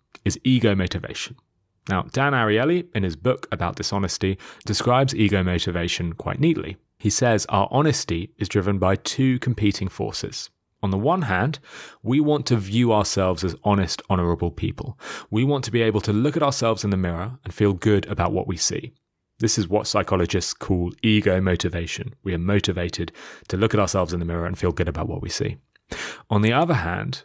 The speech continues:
we also want to benefit from potential gains where they are possible. And for example, financial gains is a great example. That's standard financial motivation.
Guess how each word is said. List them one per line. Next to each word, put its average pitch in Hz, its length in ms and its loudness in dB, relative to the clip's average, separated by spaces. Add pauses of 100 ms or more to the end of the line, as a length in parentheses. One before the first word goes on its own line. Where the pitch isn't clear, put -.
(160)
we 107 140 2
also 135 220 2
want 123 160 0
to 113 100 0
benefit 104 800 -4
from 85 240 -6
potential 87 460 -2
gains - 560 -4
where 85 260 -2
they 82 140 0
are 80 100 2
possible. - 500 -4
And 80 240 -4 (320)
for - 120 0
example, 98 580 0
financial 107 460 0
gains 92 300 -2
is 90 80 -2
a - 20 -4
great 90 200 -2
example. 82 400 -8
That's 98 220 -6
standard 98 560 0
financial 87 540 -2
motivation. - 720 -6